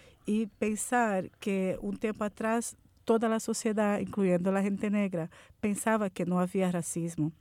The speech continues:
Y, y reforzaban esa idea de que, de que no había. Pero ahora s-, ya se están afirmando, ya están reconociendo,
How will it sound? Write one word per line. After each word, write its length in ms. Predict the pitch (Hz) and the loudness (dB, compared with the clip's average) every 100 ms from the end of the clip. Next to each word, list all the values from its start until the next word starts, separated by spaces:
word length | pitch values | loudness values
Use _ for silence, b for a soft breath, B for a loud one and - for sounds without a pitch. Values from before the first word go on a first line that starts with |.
| B B B B B | B B B B B
Y, 680 | - 196 190 185 185 180 175 | -2 0 2 4 2 2 0
y 160 | 208 190 | 0 0
reforzaban 580 | 190 196 185 220 226 190 | 0 -2 -4 -2 0 0
esa 220 | 185 196 | -2 -4
idea 380 | 180 196 196 180 | -2 0 2 0
de 140 | 170 | -4
que, 560 | - 175 165 156 147 - _ _ | -4 0 0 0 -2 -10 _ _
de 280 | - - 190 | -20 -6 -6
que 120 | 175 175 | -4 -2
no 100 | 180 | -2
había. 380 | 175 170 165 | -2 -2 -2
Pero 240 | 156 196 180 | -2 0 0
ahora 440 | 190 220 226 190 B B | 2 2 0 -2 B B
s-, 200 | - - - | -12 -10 -4
ya 380 | 185 185 214 208 | 0 2 0 -6
se 240 | 180 190 196 | -14 -8 -6
están 260 | 185 208 | -4 -4
afirmando, 680 | 202 - 208 208 202 202 180 | -4 -4 -2 -2 -2 -2 -2
ya 100 | 175 | -2
están 260 | 170 208 196 | -4 -4 -4
reconociendo, 880 | 202 180 175 175 208 196 185 170 | -4 -4 -4 -4 -4 -4 -2 -4